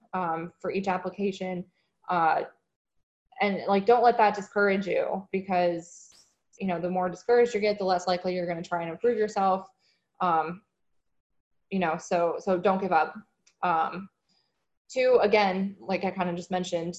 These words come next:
constantly improve yourself, like, get more experience. Um, you know, if you need more experience or varied experience, like, keep getting it, keep seeking out,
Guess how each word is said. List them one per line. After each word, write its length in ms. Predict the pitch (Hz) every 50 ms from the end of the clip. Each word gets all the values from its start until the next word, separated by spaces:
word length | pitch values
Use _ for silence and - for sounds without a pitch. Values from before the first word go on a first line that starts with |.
| - _ _ _ _ _ _ _ _ -
constantly 500 | - 226 220 220 - 262 233 247 233 220
improve 280 | 214 214 208 190 185
yourself, 460 | 175 180 180 - - 147 156 156 - -
like, 300 | 185 175 160 165 - - _
get 160 | - 214 - 220
more 280 | 233 226 220 220 208
experience. 840 | 208 208 - - 214 202 196 185 175 170 160 156 160 - - - - - -
Um, 400 | 180 170 165 160 156 160 175 - _ _ _ _ _ _ _ _ _ _
you 100 | 190 180
know, 120 | 165 151 165
if 100 | 175 -
you 180 | 196 190 185 185
need 300 | 185 185 185 180 185 185
more 320 | 180 180 180 175 175 175
experience 720 | - - - - 277 277 262 254 247 240 247 240 240 - 185
or 180 | 175 180 180
varied 380 | 175 190 196 214 220 226 233 220
experience, 800 | 214 - - - 214 208 208 208 208 208 208 208 208 202 -
like, 200 | 185 180 175 -
keep 300 | - - - 226 220 220 - _ _ _
getting 300 | - 190 180 175 165 165
it, 140 | 156 - - - -
keep 200 | 214 214 214 -
seeking 460 | - - - 220 214 220 220 202 185
out, 300 | 185 185 185 180 - -